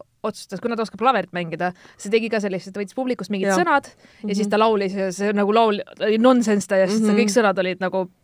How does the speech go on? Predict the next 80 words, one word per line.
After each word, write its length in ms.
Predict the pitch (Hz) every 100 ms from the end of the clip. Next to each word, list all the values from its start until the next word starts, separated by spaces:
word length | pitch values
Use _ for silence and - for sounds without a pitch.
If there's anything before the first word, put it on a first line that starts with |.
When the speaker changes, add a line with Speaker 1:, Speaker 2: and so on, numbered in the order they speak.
| _
Speaker 1:
täiesti 240 | 208 185
suvalised, 460 | - 220 185 185 180
vaata. 220 | 175 180
Speaker 2:
Jaa. 180 | 180 175
Speaker 1:
Aga 120 | 185
see 80 | 214
oli 80 | 262
naljakas, 400 | 392 302 - 180
see 120 | 233
oli 80 | 226
Speaker 2:
Mhm. 100 | 226
Speaker 1:
siuke 120 | 214 196 - -
hetkes 640 | 254 349 - 269 262 -
ja 280 | 240 233 156
nii 160 | 214 214
random 280 | 202 254 214
Speaker 2:
Jaa, 240 | 190 208
Speaker 1:
ja 60 | 208
see 120 | 202
Speaker 2:
just. 80 | 202 302
Speaker 1:
tegelikult, 380 | 311 226 202 - - -
mulle 100 | 240 247
väga 180 | 277 262
meeldivad 260 | 262 190
siuksed 200 | 180 202
asjad, 180 | 202 185
mis 180 | 180 -
on 120 | 190
nagu, 200 | 190 185
et 100 | 180
sul 160 | 185 202
on 80 | 196
väga 180 | 226 220
palju 160 | 208 196
just 140 | 185
seda 160 | 185 180 - _
kohapeal 340 | 240 240 190 175 190
olemist 340 | 175 175 175
vaja, 120 | 190 190
seda 140 | 185
Speaker 2:
Mhm. 80 | 202
Speaker 1:
konteksti, 440 | 214 170 170 -
mis 100 | 180
seal 100 | 190
toimub, 260 | 196 180 156
et 100 | 165
siis 160 | - 175
see 80 |
toimib, 340 | 180 190 165 151
et, 160 | 170
sest 180 | - 175
et 60 | 180
seal 200 | 196 196
mujal 320 | 220 240 170 - - - - _
sa 80 | 208
ei 40 |
saaks 180 | 220 -
seda 100 | 196
uuesti 220 | 220 -
teha 200 | 190 185 -
enam, 180 | 151
sest 100 | 175
et 60 | 175
see 140 | - 185
ei 60 |
Speaker 2:
Jaa. 80 | 185
Speaker 1:
oleks 120 | 180
naljakas 380 | 175 - - 170
enam, 200 | - 170
vaata. 360 | 87 - - 151
Speaker 2:
Täpselt. 160 | -
Speaker 1:
Aga 260 | 180 185 175
see 100 | 190
on 40 | 196
siuke 280 | 185 185
performance 580 | 180 196 277 214 151 156
ja 140 | 160 165
mulle 180 | 185
väga 160 | 196 190
meeldib. 260 | 185 -